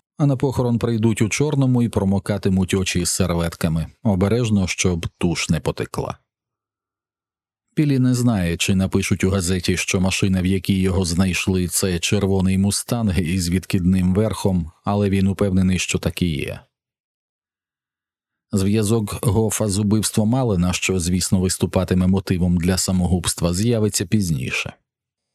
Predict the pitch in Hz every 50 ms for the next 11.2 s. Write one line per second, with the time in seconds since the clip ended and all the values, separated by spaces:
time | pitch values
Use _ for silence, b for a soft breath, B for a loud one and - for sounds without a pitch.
0 | _ _ _ 165 165 170 160 165 165 160 151 139 127 - - 147 147 143 160 160
1 | - 143 104 - - 90 - - - 101 98 90 - - 98 - - 98 87 -
2 | - 104 95 92 95 95 - - - 110 90 80 82 80 80 78 76 71 64 67
3 | - - _ _ - 113 101 101 101 101 95 95 - - 101 101 98 98 101 95
4 | - 104 92 101 95 - 110 107 101 - - 104 104 101 101 101 98 101 101 -
5 | - 101 101 101 95 101 107 - 98 92 - - 98 92 104 107 107 98 90 107
6 | 104 101 95 104 101 - - 98 92 - - 95 - - - - 104 98 90 101
7 | 101 92 98 98 95 101 110 113 104 85 80 76 73 - _ - 95 95 87 85
8 | - 104 104 95 - 98 85 - 101 95 90 - 107 107 98 - - - 98 95
9 | 92 98 92 - 104 98 95 95 - - - - 98 92 - - 110 98 85 -
10 | - 98 80 95 95 87 - - 123 101 82 71 - 73 - - 139 - - -
11 | - - -